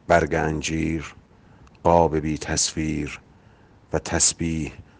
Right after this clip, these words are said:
با دانه‌های سیاه بگذارند در ذکر حسنک که می‌گفت: «در آسمان پرنده حرف اضافی است.»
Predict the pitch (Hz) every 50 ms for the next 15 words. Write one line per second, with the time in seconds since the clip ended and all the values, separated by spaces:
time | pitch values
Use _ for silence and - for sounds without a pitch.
0 | - _ - 82 80 76 82 78 76 76 78 80 - - 82 82 78 76 73 69
1 | 76 - - - - 78 78 78 80 80 76 65 - - - - 82 71 - -
2 | 78 76 73 73 73 71 71 71 69 71 - - - _ _ - - - _ _
3 | - 82 80 73 69 62 76 80 - - - 78 71 - - 78 - - 82 78
4 | 76 76 73 - - - - 73 71 71 71 - 78 73 73 73 67 62 - -
5 | - - - - - - - _ _ _ _ _ _ _ _ _ _ _ _ _
6 | _ _ - _ - _ - - - - 82 76 69 - - 71 73 73 73 69
7 | - - - - - 73 151 - 139 135 131 - - - _ _ - - - 73
8 | 73 73 73 69 67 64 71 73 71 71 65 62 - - _ - - _ - -
9 | - - - _ _ _ _ _ _ - - 82 80 67 - - 80 69 65 67
10 | 67 65 73 69 69 65 - - - 69 64 69 - - - - - -